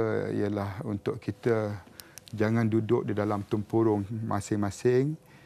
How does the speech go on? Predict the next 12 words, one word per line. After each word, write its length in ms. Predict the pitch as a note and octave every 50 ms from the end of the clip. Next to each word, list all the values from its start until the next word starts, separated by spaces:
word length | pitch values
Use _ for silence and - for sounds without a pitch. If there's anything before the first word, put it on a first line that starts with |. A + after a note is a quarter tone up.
| - - -
tetapi 400 | - A2 - A2 - - B2+ A#2
tengok, 480 | - - B2 C3 C3+ B2 A#2 - - - - - - - - - - - - - - -
ah, 160 | A2+ G#2+ G2+
cabaran 800 | G2 - - A2 G#2 G#2 G#2+ A2 A2 A#2 A#2 A2+ A2+ A2 G#2+ -
yang 480 | - - A2+ G#2+ G#2 G2+ G2+ G2+ G2+ G2+
terpaksa 560 | - - G#2 - - A2+ A2+ - - A#2+ A2
kita 640 | G2+ - - A2 - - - A2 G#2+ G#2 A2 A#2 - - - - - - - - - - - -
lalui 640 | - A2 A2 G#2+ A2 A#2+ B2 B2+ B2 G#2+ F2+ E2 - - - - - - -
sebagai 560 | - - - - - G#2+ G2+ G2+ G2+ G#2 G#2 G2
satu 320 | - - G2 - - G#2
bangsa, 880 | G2 G#2+ G#2 G#2+ G2+ - - - - A#2 A2+ A2+ A2+ A2+ A2 A2+ A2+ A2+
sebagai 400 | - - - G2+ G2 G2+ G2